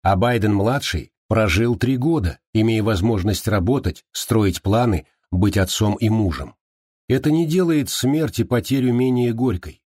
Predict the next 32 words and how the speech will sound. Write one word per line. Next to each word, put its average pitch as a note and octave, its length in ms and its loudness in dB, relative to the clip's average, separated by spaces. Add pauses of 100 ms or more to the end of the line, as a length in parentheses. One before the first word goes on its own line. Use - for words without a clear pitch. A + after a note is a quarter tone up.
(120)
но G2 140 0
даёт A2+ 300 0
стимул B2+ 480 -2
двигать G#2 440 0
науку G#2+ 440 -2
и A#2 140 -2
медицину A2 540 0
вперёд, B2+ 560 -2 (340)
чтобы A2 260 0
следующие A#2 680 0
больные A2 600 0
жили B2 280 0
ещё B2+ 500 -2
дольше G2+ 500 -2 (220)
и G#2+ 80 2
ещё A2 360 0
полноценнее, C3 880 -2 (320)
отвоёвывая A2 800 0
у G#2 160 0
рака A2+ 280 0
новые B2 460 0
и A2+ 160 -2
новые G2 380 0
рубежи. F#2 500 -2 (580)
Именно B2 300 2
поэтому C3+ 560 0
Джо G#2 260 0
Байден – G2 500 -2 (280)
лучший D3 420 0
полководец B2+ 760 0
в G2 80 2
американской A2+ 800 0